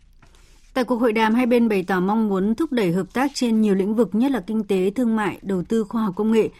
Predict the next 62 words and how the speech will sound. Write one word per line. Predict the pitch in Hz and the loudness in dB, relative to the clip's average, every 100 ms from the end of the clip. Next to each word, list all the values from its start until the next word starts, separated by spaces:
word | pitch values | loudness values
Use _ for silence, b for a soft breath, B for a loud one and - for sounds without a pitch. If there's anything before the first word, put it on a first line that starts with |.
| b b | b b
chuyển | 247 196 | -2 2
đổi | 180 | 2
số, | 175 190 185 254 | 2 0 2 2
nông | 247 233 | 2 4
nghiệp | 214 175 | 2 -2
công | - 208 | -4 -4
nghệ | 147 | -4
cao, | 220 208 196 175 | -2 0 -2 -4
thích | 254 | -4
ứng | 190 180 | -2 -2
với | 190 | -2
biến | 180 208 | -2 0
đổi | 220 | 0
khí | - 196 | 0 -2
hậu, | 226 | -2
vân | 175 196 | -2 -2
vân. | 214 190 B B B B B - | 0 0 B B B B B -10
Sau | - 240 | -2 0
hội | 233 | 0
đàm, | 196 196 180 | 0 0 -2
Phó | 190 | -2
Thủ | 233 208 | -4 0
tướng | 190 190 | 0 2
Trần | 233 202 | 0 2
Lưu | 220 | 0
Quang | 208 220 208 | 0 -2 -2
và | 185 | -4
Thủ | 175 165 | -6 -4
tướng | 175 180 | -2 -2
Israel | 233 226 - 208 214 208 | -2 -6 -4 -2 0 0
Benjamin | 196 185 214 202 208 208 208 202 | -2 -4 -4 -4 -4 -2 -2 0
Netanyahu | 214 202 202 196 202 196 214 202 175 B B | 0 -2 -4 -4 -2 -2 0 0 -2 B B
cùng | - 220 | 0 0
chứng | 202 202 | 0 -4
kiến | 185 196 214 | 0 0 2
lễ | 220 165 220 | 0 0 -2
ký | - | -4
Hiệp | 196 233 202 | -2 0 0
định | 190 | -2
Thương | 196 220 | -2 -2
mại | 202 | -4
Tự | - 147 | -6 -6
do | 190 208 | -4 -2
Việt | 190 165 | -2 -2
Nam-Israel | 196 202 185 240 226 214 208 185 B B B B | -2 -2 -2 -4 -2 -2 -2 -6 B B B B
giữa | - 202 233 | -2 0 2
Bộ | 240 220 | 0 0
trưởng | - 208 170 | 0 0 0
Công | 208 220 | -2 -2
thương | 240 220 | 0 0
Nguyễn | 208 214 | 0 0
Hồng | 208 | 0
Diên | 175 226 214 | 2 2 2
và | 185 185 | 0 -2
Bộ | 165 160 | -4 -4
trưởng | 190 | -6
Kinh | 175 190 | -6 -4
tế | 185 175 | -2 -2
và | 202 | -4
Công | 208 208 | -4 -2
nghiệp | 190 | -2
Israel | - 226 214 214 208 | -2 -6 -4 -2 -2